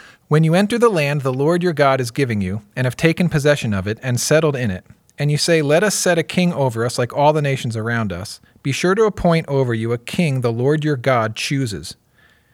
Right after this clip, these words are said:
He must be from among your fellow Israelites. Do not place a foreigner over you, one who is not an Israelite.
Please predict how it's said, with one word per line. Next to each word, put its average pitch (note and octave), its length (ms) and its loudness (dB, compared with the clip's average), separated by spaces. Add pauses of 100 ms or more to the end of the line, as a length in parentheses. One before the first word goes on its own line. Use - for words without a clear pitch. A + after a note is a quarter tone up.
(460)
He - 120 -6
must C#3 240 0
be D#3+ 120 0
from D#3+ 200 2
among D3 360 2
your B2+ 100 -2
fellow C#3 320 2
Israelites. A2 720 -2 (640)
Do B2+ 100 -6
not C#3 200 0
place E3 260 0
a D#3+ 40 -2
foreigner D3 460 0
over D#3 300 2
you, G#2 260 -6 (260)
one C3+ 240 0
who C3+ 180 2
is B2 120 -2
not C3+ 280 0
an C3 80 0
Israelite. G2+ 560 -2